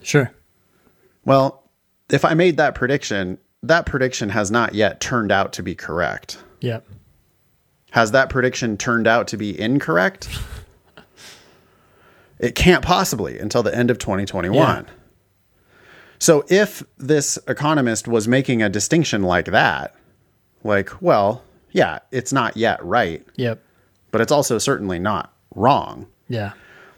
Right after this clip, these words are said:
Speaker 2: That would be distinguishing between a prediction that has not yet turned out to be correct and one that has turned out to be incorrect.
Speaker 1: Yeah.
Speaker 2: Like, on January first of twenty twenty-two, that prediction could turn out to be incorrect.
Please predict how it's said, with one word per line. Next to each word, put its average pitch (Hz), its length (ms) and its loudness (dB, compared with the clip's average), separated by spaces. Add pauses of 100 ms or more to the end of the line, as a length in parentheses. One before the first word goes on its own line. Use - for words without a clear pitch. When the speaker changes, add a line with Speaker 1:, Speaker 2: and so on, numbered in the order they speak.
(120)
Speaker 2:
That 165 160 6
would 165 80 4
be 135 120 2
distinguishing 117 540 0
between 101 240 0
a 95 60 0
prediction 101 380 -2
that 90 100 -2
has 92 100 -4
not 98 160 0
yet 92 160 2
turned 98 160 -2
out 85 140 0
to - 60 -18
be 98 100 -4
correct 90 300 0
and 90 180 -2
one 87 200 -2
that 92 160 2
has 139 320 2
turned 92 220 -4
out 85 180 -2
to - 60 -12
be 92 140 -8
incorrect. - 680 -4
Speaker 1:
Yeah. 95 200 -10 (340)
Speaker 2:
Like, 120 140 6
on 135 340 2 (480)
January 131 540 4
first 120 340 -2
of 95 80 -8
twenty 107 260 -4
twenty-two, 101 520 0
that 101 160 2
prediction 98 420 -2
could 104 300 -2
turn 95 200 -4
out 90 180 0
to 95 80 -8
be 87 200 -6
incorrect. 90 760 -4